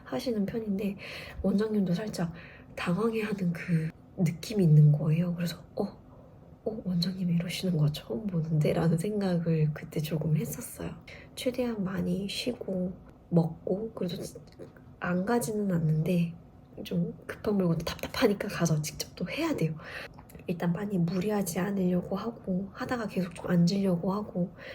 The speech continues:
그렇게 하려고 하고 있습니다. 이사하고 하면 앉을 공간이 어딨어요? 밥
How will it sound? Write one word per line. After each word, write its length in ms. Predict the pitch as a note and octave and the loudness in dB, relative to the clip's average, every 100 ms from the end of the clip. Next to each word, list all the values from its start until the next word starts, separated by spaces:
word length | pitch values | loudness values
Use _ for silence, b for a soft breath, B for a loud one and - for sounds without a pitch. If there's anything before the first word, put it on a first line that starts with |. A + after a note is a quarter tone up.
| B B B | B B B
그렇게 360 | - F#3 F3 - | -8 -8 -6 -6
하려고 380 | A3+ A3 G3+ G#3 | -2 0 -2 -4
하고 220 | B3 F#3+ | -4 -4
있습니다. 460 | - - F#3+ G#3 - - B B B B - | -6 -6 -6 -6 -14 -20 B B B B -2
이사하고 480 | F#3 F#3 B3 A#3+ A#3+ | 0 2 0 0 -2
하면 180 | A3 F#3+ | -2 -2
앉을 380 | - F3 E3+ G#3 | 2 4 4 2
공간이 460 | - F3+ F3+ A#3 A#3+ | -2 0 2 2 2
어딨어요? 560 | E3 - - - G2 - | 2 -2 -8 -6 -6 -6
밥 140 | - | -2